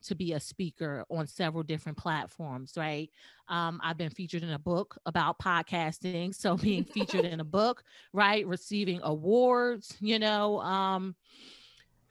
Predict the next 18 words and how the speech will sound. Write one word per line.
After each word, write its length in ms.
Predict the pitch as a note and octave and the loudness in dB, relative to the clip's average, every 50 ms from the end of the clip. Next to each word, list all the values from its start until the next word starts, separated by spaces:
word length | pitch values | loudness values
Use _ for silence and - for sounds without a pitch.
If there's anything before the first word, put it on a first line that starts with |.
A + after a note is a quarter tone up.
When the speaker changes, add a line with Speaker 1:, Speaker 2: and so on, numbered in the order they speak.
| _ _ _ | _ _ _
Speaker 1:
just 180 | - B3+ C4+ - - | -2 -2 0 2 4
all 160 | A3 B3+ C#4 | 6 6 6
of 60 | C#4+ | 6
these 260 | B3+ C#4 C#4 B3 - | 4 2 0 -2 -2
things 440 | - - B3 A#3+ A#3+ A3+ G#3 G3 - | -2 0 0 2 2 0 0 -2 -2
that 320 | - F#3+ F3+ F3+ F3+ E3 - - | 0 2 2 2 2 0 0 0
I 100 | E3+ A3 | 2 2
didn't 200 | B3 B3 A3+ A3 | 2 2 2 0
even 200 | G#3 F3+ F3+ E3+ | 0 0 -2 -4
conceptualize, 1300 | - F#3 F3+ E3 - - F#3 F#3 - - - C#3+ B2 B2+ - C2 C#2 - - - - - - - - - | -4 -4 -4 -4 -4 -2 -2 -2 -2 -4 -6 -6 -6 -6 -6 -6 -8 -10 -12 -16 -20 -20 -20 -20 -10 -4
Speaker 2:
Yeah. 280 | - D#3+ C#3 C3 F#3 | 0 0 2 4 4
Speaker 1:
right? 300 | F3+ F3+ F3 F3+ F3 E3 - | 4 2 2 0 -2 -4 -4
You 180 | - G3 G#3+ G#3+ | -2 0 2 4
know, 220 | G#3 G3 G3 F#3+ | 4 4 4 4
like, 280 | F#3 F3 E3+ F3+ E3+ - | 4 4 2 0 0 0
the, 80 | G3 | 0
it 220 | F#3+ - F3 F3+ D#3+ | 0 2 0 0 0
just 240 | F#3 F3+ E3+ - | 0 -2 -2 -4